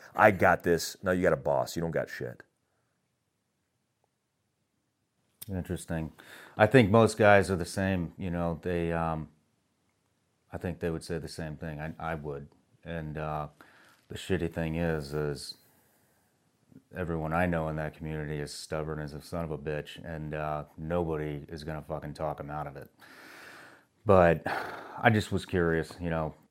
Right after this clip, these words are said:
Speaker 1: I have an expectation my son will go tell me to fuck myself.
Speaker 2: Good.
Speaker 1: And I'm okay with that.
Speaker 2: Yeah.
Speaker 1: Uh, I, I wouldn't fight him on it, is what I mean.
Speaker 2: Yeah.
Speaker 1: I, I wouldn't, there is no contingencies for me, and there's no resentment for me. Y-, you do what you gotta do, son.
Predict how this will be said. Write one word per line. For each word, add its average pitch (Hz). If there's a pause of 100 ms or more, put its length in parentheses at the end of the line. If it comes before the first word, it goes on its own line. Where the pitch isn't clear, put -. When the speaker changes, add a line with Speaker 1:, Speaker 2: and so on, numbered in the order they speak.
Speaker 1:
I 120
have 117
an 110
expectation 98
my 82
son 82
will 78
go 78
tell 78
me 76
to -
fuck -
myself. 60 (440)
Speaker 2:
Good. 87 (120)
Speaker 1:
And 87
I'm 80
okay 78
with 67
that. 67 (160)
Speaker 2:
Yeah. 78 (600)
Speaker 1:
Uh, - (100)
I, 87
I -
wouldn't 90
fight 82
him 69
on 67
it, -
is 85
what 76
I 69
mean. 69
Speaker 2:
Yeah. 85
Speaker 1:
I, -
I -
wouldn't, 76 (440)
there 95
is 90
no 85
contingencies 78
for 76
me, 76
and 67 (200)
there's 78
no 76
resentment 71
for 69
me. 71 (600)
Y-, 71
you 92
do 95
what 87
you 80
gotta 73
do, 76
son. 69